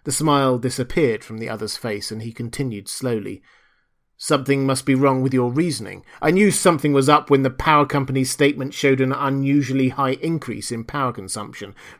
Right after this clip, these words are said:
From there on, it was easy to read the meters at night myself and then the next morning. What were you up to, anyway?" Mel still maintained his silence. "Okay, if that's the way you want it," said Neil more harshly.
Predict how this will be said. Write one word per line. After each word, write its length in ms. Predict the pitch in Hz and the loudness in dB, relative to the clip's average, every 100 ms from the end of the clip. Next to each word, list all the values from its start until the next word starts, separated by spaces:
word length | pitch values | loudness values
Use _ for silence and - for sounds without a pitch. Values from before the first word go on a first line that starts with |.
| _ | _
From 220 | - 151 | 0 4
there 260 | 170 175 175 | 8 8 8
on, 320 | 160 160 131 - | 4 2 -2 -4
it 160 | 147 | -2
was 200 | 143 135 | 0 -2
easy 400 | 135 190 139 113 | -2 -2 -2 -2
to 100 | 110 | -2
read 220 | 127 143 135 | 2 2 4
the 80 | |
meters 360 | 135 143 143 131 | 2 2 2 0
at 140 | 131 | -2
night 380 | 139 143 143 - | -2 -2 -2 -4
myself 520 | 127 123 147 139 - | -2 0 2 0 0
and 220 | 139 135 135 | -4 -2 -2
then 220 | 143 139 | -2 -2
the 60 | |
next 340 | 131 131 - 139 | -2 -4 -6 -2
morning. 420 | 151 131 98 98 _ _ _ _ _ _ _ | 0 0 -4 -14 _ _ _ _ _ _ _
What 160 | 190 - | -6 0
were 80 | 254 | 4
you 180 | 214 | 8
up 200 | 185 - | 8 4
to, 200 | - 110 | -4 -2
anyway?" 440 | 139 147 104 90 - _ _ _ _ _ _ _ _ _ _ | 0 0 -2 -8 -20 _ _ _ _ _ _ _ _ _ _
Mel 380 | 131 127 113 110 | -4 -2 -2 -4
still 400 | 104 - 120 113 | -6 -4 -4 -4
maintained 540 | 113 107 107 117 104 101 | -6 -10 -10 -12 -12 -12
his 120 | 98 | -10
silence. 640 | - 123 98 - - - _ _ _ _ _ _ - | -8 -8 -14 -16 -14 -16 _ _ _ _ _ _ -6
"Okay, 540 | 123 131 180 147 156 - - | -4 2 4 4 2 -2 -4
if 260 | - 165 139 | 4 4 6
that's 260 | 170 170 - | 6 6 2
the 120 | 165 | 6
way 120 | 165 | 8
you 140 | 160 | 8
want 260 | 147 180 180 | 8 4 2
it," 200 | 123 - | -2 -4
said 220 | - 127 | -4 -2
Neil 260 | 123 120 127 | -2 -2 -2
more 200 | 120 113 | -4 -4
harshly. 500 | 131 123 - 127 | -2 -2 -2 -4